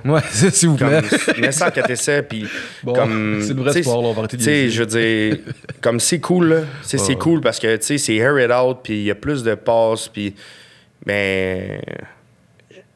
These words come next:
Speaker 2: je suis convaincu que être du football canadien universitaire,
Speaker 1: Mhm.
Speaker 2: mettons, je pense tout de suite, là,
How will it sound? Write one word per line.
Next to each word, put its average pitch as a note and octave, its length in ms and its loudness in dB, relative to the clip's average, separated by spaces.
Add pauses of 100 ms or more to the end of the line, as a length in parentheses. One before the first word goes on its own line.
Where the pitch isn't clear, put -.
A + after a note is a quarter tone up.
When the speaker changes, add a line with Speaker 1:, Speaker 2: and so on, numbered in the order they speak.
(100)
Speaker 2:
je - 80 -14
suis - 80 -4
convaincu B2 500 -2
que F#2+ 540 0 (560)
être G#2+ 140 -2
du - 60 -6
football A#2+ 380 0
canadien A2 600 -2
universitaire, A2+ 680 0
Speaker 1:
Mhm. G#2+ 60 -10
Speaker 2:
mettons, B2+ 220 -2
je A2 80 -8
pense A2+ 160 -4
tout - 100 -10
de - 60 -10
suite, A2 220 -2
là, A2+ 200 0